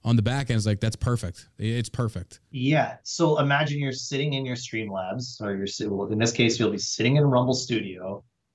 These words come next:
Speaker 2: and an advertiser sees that you have five viewers and says, "Hey, I'll, I'll pay ten bucks if you read this," and it'll go right into your account. Like, it'll be a, a Rumble notification say,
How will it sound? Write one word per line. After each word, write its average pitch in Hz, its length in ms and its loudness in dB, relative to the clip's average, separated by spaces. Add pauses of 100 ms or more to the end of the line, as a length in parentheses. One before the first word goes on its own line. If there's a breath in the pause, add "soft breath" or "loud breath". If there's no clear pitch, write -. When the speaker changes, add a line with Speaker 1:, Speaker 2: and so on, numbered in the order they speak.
(100)
Speaker 2:
and 101 480 2
an 110 100 0
advertiser 127 640 2
sees 120 400 -6
that 113 160 -2
you 110 100 -6
have 107 160 -4
five 123 340 0
viewers 107 580 -6
and 107 100 -10
says, 107 280 -4
"Hey, 139 360 2
I'll, 101 380 2
I'll 110 140 -2
pay 113 180 -2
ten 107 220 0
bucks - 480 0
if 117 120 -12
you 104 60 -8
read 101 160 -8
this," - 280 -10
and 117 100 -2
it'll 107 120 2
go 104 100 2
right 101 140 4
into 101 140 -4
your 101 120 -4
account. 107 220 -2
Like, 117 160 2
it'll 123 220 4
be 123 160 4
a, 110 220 0 (180)
a 110 240 -2
Rumble 143 340 2
notification 123 680 -2
say, 107 260 -6